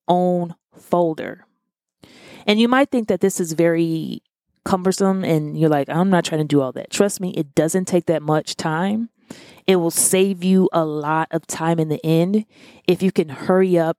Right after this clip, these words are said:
and just get all of the images. And this might grow because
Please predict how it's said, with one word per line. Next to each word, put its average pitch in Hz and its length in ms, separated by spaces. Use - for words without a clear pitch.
and 170 160
just 156 320
get 175 260
all 180 300
of 180 120
the 170 160
images. 165 380
And 190 120
this 302 160
might 254 220
grow 180 400
because 160 720